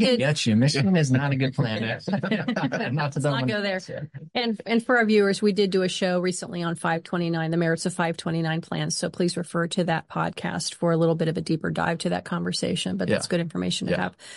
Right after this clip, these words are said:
Speaker 1: Uh, so tax-savvy retirement contributions, this is, this is kind of a, and, and again, we, you know, we don't wanna get too far into the weeds on this conversation, but just give people sort of an idea of some things that they need to research,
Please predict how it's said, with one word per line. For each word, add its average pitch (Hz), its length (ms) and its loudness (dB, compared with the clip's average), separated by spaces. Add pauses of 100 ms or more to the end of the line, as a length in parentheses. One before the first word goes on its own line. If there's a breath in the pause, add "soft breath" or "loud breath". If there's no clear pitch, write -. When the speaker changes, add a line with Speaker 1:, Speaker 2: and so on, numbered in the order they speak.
(320 loud breath)
Speaker 1:
Uh, 214 140 4
so 247 160 2
tax-savvy 277 640 0
retirement 214 560 0
contributions, 185 960 0
this 214 160 -2
is, 226 200 -2
this 269 180 -2
is 262 120 0
kind 220 240 2
of 190 120 0
a, 175 240 2 (320 loud breath)
and, 185 180 0
and 175 160 2
again, 170 720 2
we, 180 120 -2
you 165 80 0
know, 160 100 0
we 170 80 0
don't 170 160 0
wanna 170 160 0
get 170 220 -4
too 185 180 0
far 175 220 0
into 170 180 -2
the 170 100 -2
weeds 165 460 -2
on 175 160 -4
this 190 160 -4
conversation, 160 640 0
but 180 120 -2
just 190 160 -2
give - 180 -2
people 196 280 0
sort 185 200 -2
of 170 60 -4
an 170 120 0
idea 170 300 2
of 170 80 0
some 175 160 -4
things 175 400 -4
that 170 160 -6
they 175 140 2
need 170 180 2
to 165 80 -2
research, 165 680 0